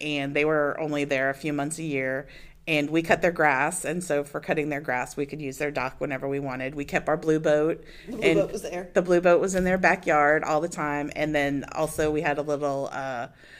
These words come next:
Speaker 1: rowboat that we kept back there. Between the two, we would go out in the water, paddle around, sail around, do whatever, pull the boat back up, go swimming.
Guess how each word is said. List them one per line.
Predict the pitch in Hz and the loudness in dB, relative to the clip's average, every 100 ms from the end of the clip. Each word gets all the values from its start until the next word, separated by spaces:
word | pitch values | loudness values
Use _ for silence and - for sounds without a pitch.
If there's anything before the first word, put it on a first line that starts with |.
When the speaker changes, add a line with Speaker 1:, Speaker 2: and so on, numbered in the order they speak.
| - - | -20 2
Speaker 1:
rowboat | 170 170 160 131 131 - | 6 8 6 2 0 -2
that | 156 | -2
we | 135 | -2
kept | 151 147 - | -4 -6 -2
back | 135 135 | -4 -4
there. | 127 127 143 160 - _ - 165 - - - - - - | -4 -4 -4 -8 -20 _ -14 -12 -12 -20 -20 -20 -20 -10
Between | 170 180 170 | -8 -2 2
the | 170 | 2
two, | 165 196 160 139 151 - 127 | 0 2 4 4 2 -2 -8
we | 151 147 | -2 0
would | 143 143 - _ - | 0 -2 -6 _ -4
go | 160 147 | 2 2
out | 143 | 2
in | 147 | 0
the | 156 | -2
water, | 139 139 143 139 143 - - - _ | 0 2 2 0 -2 -10 -20 -20 _
paddle | - 160 156 | 2 4 4
around, | 156 147 143 139 139 139 143 | 4 4 4 4 2 -2 -8
sail | - 151 143 | -2 2 4
around, | 143 139 139 135 139 135 - | 4 2 0 0 -4 -6 -10
do | - 147 | -4 0
whatever, | 156 143 139 139 139 139 | 4 2 2 0 0 0
pull | - | 0
the | 151 | 2
boat | 151 147 | 2 2
back | 147 143 151 | 0 -2 0
up, | 143 135 - - | 0 -2 -6 -4
go | 156 | -2
swimming. | 156 156 147 143 143 | -2 -2 -2 -2 -4